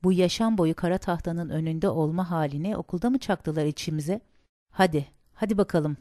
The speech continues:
not verin kendinize. Tarihinizden, coğrafyanızdan, fiziğinizden ve de sosyalinizden memnun musunuz? İnsan giderek kendinin öğretmeni oluyor, kendinden ufuklarında yaşam deneyiminin pişirdiği hocası.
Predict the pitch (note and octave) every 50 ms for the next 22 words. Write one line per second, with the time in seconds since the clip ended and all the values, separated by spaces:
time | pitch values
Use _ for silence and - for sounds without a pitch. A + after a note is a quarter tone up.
0 | - - E3+ E3+ F3 - - E3+ D#3+ D3+ D#3 D3+ - E3+ D3 C#3+ D3 D3+ D3+ C#3+
1 | C#3+ D3 D3 _ - _ _ _ _ _ _ _ _ _ _ _ - - F3+ E3+
2 | D#3+ D#3 D3+ D3+ E3 D#3+ D3+ D3 C#3 C#3+ C#3+ C#3+ C#3 D3 E3+ F3+ E3+ - E3 D3+
3 | D3+ D#3 E3 E3 - - E3 D3 D3 C#3+ C3+ C3+ C3+ C#3+ D3+ F3 G3+ G#3 - -
4 | - D#3 D3 E3 E3 D#3+ D#3+ E3 D#3+ D3+ D3 D#3 E3 F3+ G3+ A3 A3 F#3 F3 D#3+
5 | E3 D#3 - - E3 D3 - - E3+ D#3+ E3 E3+ E3 D#3+ D3+ D3+ E3 E3 E3+ E3
6 | D#3 D3+ D3+ F3 G#3+ B3+ C4 A3+ F#3 - - D3 D3 D3+ - - _ _ _ _
7 | _ _ _ _ _ _ _ _ _ _ - E3+ E3 D#3 - F#3+ G3+ A3 A3+ G#3
8 | F#3+ A3+ A3 A3 A#3+ A#3+ A#3+ - A3 G3+ G3+ F#3+ G3 F#3+ G3 F#3+ F#3 F3 E3+ E3+
9 | E3 - - F3+ E3 D#3+ D#3+ D#3 D3+ D3+ D#3 D3+ D#3 D#3 - - - _ _ -
10 | - F3 D#3+ D#3 D3+ D#3 D#3+ D#3+ E3+ E3 D#3+ D#3+ - - F3+ - - E3+ E3+ E3+
11 | E3+ D#3+ D3 D#3 E3 G3+ A3 G3 F3 D#3+ - - F#3 F3 F#3 F3 D#3+ D#3+ E3 D#3
12 | D3+ D3 D3 D3+ F3 A3 G#3+ - - - - F3 D#3+ D3+ D3 D#3 D#3+ D#3 D#3+ D3+
13 | - D3+ C3+ - - D3